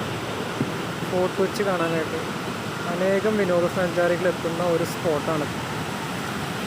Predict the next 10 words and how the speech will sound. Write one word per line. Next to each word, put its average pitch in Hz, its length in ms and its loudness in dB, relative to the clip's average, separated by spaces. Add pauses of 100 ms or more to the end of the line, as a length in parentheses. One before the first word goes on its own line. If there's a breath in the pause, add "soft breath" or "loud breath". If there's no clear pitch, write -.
(960)
നമ്മുടെ - 260 4 (880)
ടൂറിസ്റ്റ് 202 580 4 (880)
പോയിന്റുകൾ 190 540 2 (640)
എണ്ണപ്പെട്ടതിൽ 190 600 4 (120)
ഫോർട്ട് 180 300 4
കൊച്ചി 185 260 2
ബീച്ചും 170 320 0
പറയുന്നു. 147 320 -4 (2500)
ധാരാളം 233 380 4
വിനോദസഞ്ചാരികൾ 202 720 2